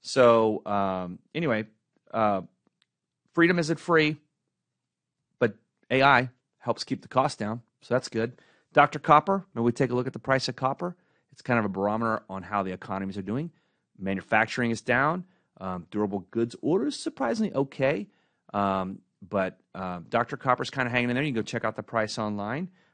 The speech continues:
I read a story about a guy, uh, that had a,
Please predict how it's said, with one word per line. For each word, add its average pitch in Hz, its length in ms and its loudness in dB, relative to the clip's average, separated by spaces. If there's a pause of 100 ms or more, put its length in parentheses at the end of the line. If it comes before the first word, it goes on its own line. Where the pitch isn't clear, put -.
(120)
I 113 60 -2
read 117 180 2
a 117 40 -2
story 113 260 0
about 104 160 2
a 104 60 -4
guy, 113 300 2 (420)
uh, 107 280 2 (580)
that 107 200 -10
had 117 220 0
a, 98 120 -2